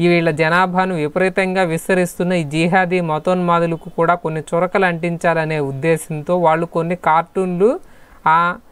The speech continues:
చార్లీ హెబ్డో పత్రికలో పబ్లిష్ చేశారు. ఒక్కసారిగా ఈ కార్టూన్లు చే-, చూసి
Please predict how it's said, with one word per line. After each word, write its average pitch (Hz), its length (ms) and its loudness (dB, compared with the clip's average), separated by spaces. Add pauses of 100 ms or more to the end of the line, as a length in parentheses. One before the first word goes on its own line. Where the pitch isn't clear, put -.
(280)
చార్లీ 185 340 2
హెబ్డో 175 400 0
పత్రికలో 170 520 0
పబ్లిష్ 165 520 -2
చేశారు. 139 480 0 (220)
ఒక్కసారిగా 190 720 0
ఈ 180 200 2
కార్టూన్లు 175 560 0 (100)
చే-, 170 240 2 (120)
చూసి 185 540 -2